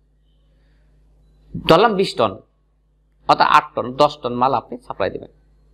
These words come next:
তো এক কেজি ভুট্টার দাম কত, এক মনের দাম কত? ধরলাম তেরোশো টাকা, এক হাজার কেজি এক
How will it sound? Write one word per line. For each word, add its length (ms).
তো 60
এক 60
কেজি 260
ভুট্টার 260
দাম 140
কত, 120
এক 120
মনের 200
দাম 140
কত? 160
ধরলাম 240
তেরোশো 300
টাকা, 180
এক 180
হাজার 200
কেজি 200
এক 140